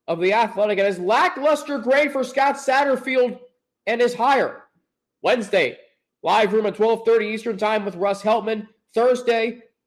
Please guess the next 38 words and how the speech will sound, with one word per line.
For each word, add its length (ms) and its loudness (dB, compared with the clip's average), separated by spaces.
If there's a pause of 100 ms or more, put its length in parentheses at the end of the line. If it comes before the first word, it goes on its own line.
is 140 -4
the 100 -10
podcast 600 -2
form 180 -2
of 100 -2
that 140 0
live 240 -2
room. 140 -2
I'll 100 -4
also 260 -4
recap 380 -4
the 60 -10
Bearcats 440 -4
game 220 -4
against 260 -8
Tulsa. 400 -2
And 140 -4
then 100 -4
Friday, 380 -2
we'll 140 -6
look 180 -8
ahead 420 -4 (300)
to 100 -8
Saturday's 600 -2
game 420 -2 (320)
with 300 -4
U 120 -10
C 160 -6
F. 140 -4
Plus, 400 0 (220)
it's 80 -16
on 180 -4
tomorrow's 340 -2
show, 180 -2
a 40 -6
comment 440 -4
that 100 0
one 160 -2